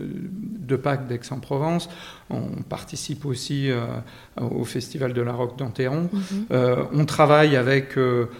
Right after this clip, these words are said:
Speaker 1: nos confrères hôteliers, avec les restaurateurs, puisque nos clients qui restent, euh, trois, quatre, cinq jours, une semaine, mais ils ont à certains moments, euh, envie aussi de, de découvrir autre chose. Donc, euh,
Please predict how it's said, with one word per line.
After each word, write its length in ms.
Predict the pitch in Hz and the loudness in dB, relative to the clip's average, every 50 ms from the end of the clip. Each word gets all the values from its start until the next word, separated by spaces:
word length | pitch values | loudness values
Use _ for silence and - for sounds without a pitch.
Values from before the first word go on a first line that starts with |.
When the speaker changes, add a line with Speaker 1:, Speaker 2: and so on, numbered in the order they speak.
| - - 143 | -8 -4 -2
Speaker 1:
nos 200 | 131 127 131 123 | 0 0 0 -2
confrères 440 | - - 131 131 - - 135 120 | 0 -2 -2 -2 -2 -2 -2 -2
hôteliers, 440 | 127 120 - - 131 135 151 185 202 - - - _ | -2 -4 -4 -4 -4 -2 -2 -2 -4 -6 -10 -18 _
avec 260 | - 135 143 147 143 151 | 4 6 6 6 8 6
les 60 | 143 | 6
restaurateurs, 640 | 127 135 127 - - 135 131 139 135 - 202 226 208 - | 6 6 2 2 0 2 2 2 2 2 0 0 0 -4
puisque 320 | - - - - - - | -10 -12 -12 -6 0 2
nos 1000 | 143 139 139 131 123 120 117 117 120 123 123 123 127 135 139 143 147 147 143 139 | 4 6 6 4 4 2 0 -2 -2 -2 -2 0 2 4 6 6 6 6 4 2
clients 520 | 139 - - 143 139 135 139 143 147 151 | 0 -2 -2 0 2 4 4 4 4 2
qui 180 | 147 147 - 131 | 0 0 0 0
restent, 420 | 117 131 139 139 135 - - - | 2 4 4 2 2 -2 -4 0
euh, 200 | 135 123 120 117 113 - - - - - - - - 127 127 - - 117 107 - - - | 0 2 2 0 -2 -6 -14 -18 -20 -20 -14 -10 -8 -8 -8 -6 -8 -8 -10 -10 -12 -8
trois, 320 | - - 131 131 135 135 | 0 0 2 2 2 0
quatre, 320 | 139 - 131 131 127 131 | 0 0 0 0 0 -2
cinq 260 | - - 131 123 123 113 | -4 -4 -2 -2 -2 -2
jours, 260 | 123 135 139 131 127 | 0 0 2 2 2
une 120 | 123 127 | 0 -2
semaine, 460 | 123 - 131 127 131 135 139 139 135 135 - - - - - - - - | -2 -2 0 0 2 2 2 2 2 0 -4 -14 -20 -20 -20 -20 -14 -8
mais 100 | - 123 | -4 -4
ils 140 | 120 113 123 | -2 0 0
ont 80 | 127 123 | 0 0
à 60 | 120 | 0
certains 320 | - - - - - 143 | -2 -4 -6 -4 -4 0
moments, 640 | 135 135 131 131 135 135 135 135 135 131 131 127 120 | 0 2 2 2 2 2 2 2 0 0 0 0 -2
euh, 180 | 117 117 117 - | -2 -2 -2 -4
envie 480 | - - 123 127 131 120 127 143 143 139 | -4 -2 0 0 0 2 2 4 4 4
aussi 520 | 127 127 123 - - - 151 147 147 143 | 4 4 2 0 -4 -2 -2 0 0 0
de, 200 | 135 127 120 120 | 0 0 0 0
de 180 | 117 113 117 117 | 0 -2 -2 -4
découvrir 680 | 117 113 113 135 131 131 - 143 131 123 127 135 127 123 | -4 0 2 2 2 2 2 0 0 4 4 4 4 4
autre 260 | 127 131 - - 135 | 0 0 0 0 0
chose. 380 | 135 - - 175 180 180 156 | 0 2 2 2 4 2 2
Donc, 180 | - 143 113 107 - - - | -2 -6 -8 -8 -8 -8 -4
euh, 240 | 123 120 117 117 | -2 -2 -2 -2